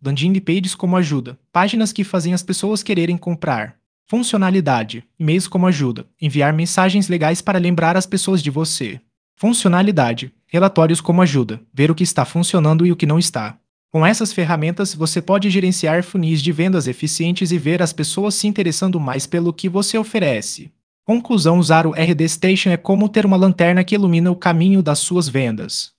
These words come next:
Com ele, você consegue organizar, acompanhar e melhorar tudo de forma simples e divertida. Lembre-se de que cada cliente é como um amigo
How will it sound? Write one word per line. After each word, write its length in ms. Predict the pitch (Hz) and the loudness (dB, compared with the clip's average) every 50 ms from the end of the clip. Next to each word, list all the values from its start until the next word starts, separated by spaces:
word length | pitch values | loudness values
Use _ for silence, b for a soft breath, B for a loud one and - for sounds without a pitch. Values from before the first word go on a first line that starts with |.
| _ _ _ _ - | _ _ _ _ -6
Com 180 | 147 139 139 | -2 0 2
ele, 300 | 147 151 160 170 170 - _ _ | 2 2 0 0 -4 -6 _ _
você 220 | 139 143 139 175 175 | -8 -6 -4 -4 -4
consegue 400 | - 208 196 - 190 180 165 180 | -4 -4 -4 -2 -2 -2 -2 -2
organizar, 720 | 175 170 202 220 226 190 160 165 170 185 180 185 - _ - | -2 -2 -2 -2 -2 -2 0 0 0 0 -2 -4 -12 _ -10
acompanhar 640 | 165 - - 214 196 233 202 156 143 151 165 156 160 | -8 -6 -4 -4 -2 0 0 0 2 0 0 -2 -6
e 80 | - 151 | -6 -4
melhorar 400 | 147 165 175 160 156 151 160 160 | -4 -2 -2 -2 -2 -2 -2 -4
tudo 280 | 160 - 202 214 226 208 | -4 -6 -6 -4 -2 -2
de 100 | 175 165 | -4 -4
forma 300 | - - 156 160 175 175 | -2 -2 -2 -2 -2 -4
simples 500 | - - 170 170 170 - 185 175 - - | -4 -4 -4 -4 -4 -4 -4 -6 -6 -6
e 60 | 180 175 | -6 -4
divertida. 720 | 170 170 180 175 165 - - 135 120 107 104 107 113 - _ _ _ _ _ _ - | -4 -2 -4 -4 -4 -4 -6 -6 -6 -6 -8 -10 -14 -16 _ _ _ _ _ _ -8
Lembre-se 320 | 127 131 135 156 156 - 185 | -6 -4 -4 -4 -4 -4 -4
de 120 | 175 180 | -4 -4
que 120 | - 214 | -4 -6
cada 300 | 196 - 196 196 190 202 | -4 0 0 0 0 0
cliente 400 | 190 - 190 151 143 151 - - | -2 -2 -2 -2 -2 -2 -4 -4
é 20 | 196 | -6
como 220 | - - 202 185 | -4 -2 0 0
um 100 | 180 185 | 2 2
amigo 400 | 175 156 147 156 160 156 156 156 | 0 0 -2 -2 -4 -4 -6 -6